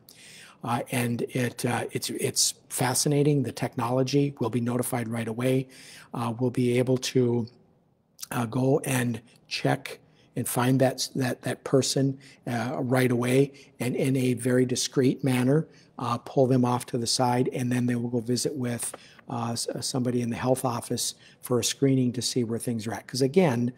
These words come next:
uh, the temperature is one of those more common symptoms that we're looking for. But again, it could be something as simple as, uh, "I've got, uh, some allergies and I'm just intera-, I'm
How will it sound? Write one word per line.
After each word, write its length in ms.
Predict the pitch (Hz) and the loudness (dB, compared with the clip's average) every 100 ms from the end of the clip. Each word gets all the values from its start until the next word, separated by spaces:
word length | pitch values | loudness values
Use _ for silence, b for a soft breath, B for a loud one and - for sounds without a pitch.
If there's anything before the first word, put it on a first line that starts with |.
| B B B - | B B B -8
uh, 240 | 117 120 | -6 -4
the 100 | 117 | -6
temperature 640 | - 160 156 135 - 127 | 0 2 2 0 0 2
is 380 | 135 123 120 - | 2 2 -2 -2
one 220 | 120 120 | -2 2
of 120 | 123 117 | 2 2
those 240 | 120 - | -2 0
more 160 | 120 117 | -2 -2
common 560 | - - 123 127 123 | -6 -2 2 4 2
symptoms 540 | 113 127 117 123 117 113 | 2 -2 -2 -2 -2 -4
that 100 | 117 | -8
we're 140 | 107 | -10
looking 320 | 117 - 147 | -12 -6 -4
for. 320 | 131 151 175 B B B B | 4 4 4 B B B B
But 140 | - 120 | -2 -2
again, 320 | 117 139 123 | 2 2 2
it 160 | 113 - | -4 -4
could 200 | 127 117 | -6 -2
be 120 | 120 | -4
something 480 | - 123 - 123 117 | -2 -4 -2 -4 -4
as 80 | |
simple 360 | - 123 - 120 | -4 -4 -4 -6
as, 360 | 117 117 113 - B B - | -4 -2 -2 -4 B B -12
uh, 100 | 120 | -8
"I've 180 | 117 113 | -6 -6
got, 340 | - 117 - | -6 -6 -6
uh, 160 | 113 110 | -6 -6
some 200 | - 113 | -6 -6
allergies 720 | 120 120 135 131 139 139 - | -4 4 4 4 2 2 0
and 220 | 85 120 | -2 -2
I'm 160 | 117 110 | -4 -6
just 260 | 113 - | -6 -6
intera-, 340 | - 123 120 120 | -4 -4 -2 -4
I'm 300 | 123 117 113 | -6 -4 -6